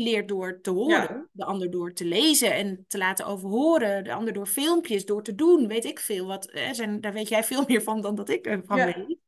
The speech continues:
Speaker 1: Hoe, hoe kijk jij daar tegenaan?
Speaker 2: Ehm, nou, sowieso wat jij zegt, dat het voor iedereen anders is, dat is altijd mijn uitgangspunt.
Speaker 1: Ja.
Speaker 2: Ehm,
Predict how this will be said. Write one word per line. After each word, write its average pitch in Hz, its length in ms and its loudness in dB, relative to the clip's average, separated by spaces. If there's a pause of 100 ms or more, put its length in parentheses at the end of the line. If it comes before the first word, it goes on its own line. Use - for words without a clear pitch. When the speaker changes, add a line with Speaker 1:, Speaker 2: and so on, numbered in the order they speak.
(680)
Speaker 1:
Hoe, 262 220 0
hoe 302 120 4
kijk 339 180 0
jij 330 200 2
daar 226 160 2
tegenaan? 165 760 -6 (960)
Speaker 2:
Ehm, 226 600 -4 (640)
nou, 233 340 4
sowieso 277 640 4
wat 247 140 0
jij 247 160 2
zegt, 247 180 -4
dat - 100 -14
het 240 100 -10
voor - 140 -12
iedereen 254 320 0
anders 294 300 4
is, 196 180 -2
dat 269 220 0
is - 280 -6
altijd 240 240 2
mijn 208 200 2
uitgangspunt. 269 1000 -2
Speaker 1:
Ja. 190 200 -8
Speaker 2:
Ehm, 202 480 -4